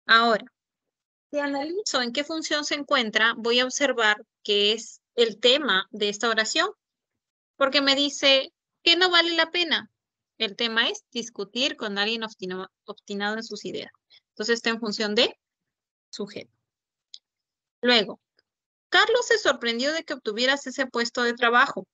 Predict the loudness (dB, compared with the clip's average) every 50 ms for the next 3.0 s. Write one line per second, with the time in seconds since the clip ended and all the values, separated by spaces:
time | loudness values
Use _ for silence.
0 | _ _ _ _ _ _ _ _ _ _ _ _ _ _ _ _ _ _ _ _
1 | _ _ _ _ _ _ _ _ -20 -20 _ _ _ _ _ 0 0 2 2 2
2 | 4 4 4 4 2 2 4 6 6 6 6 4 4 2 0 -2 -6 -14 -20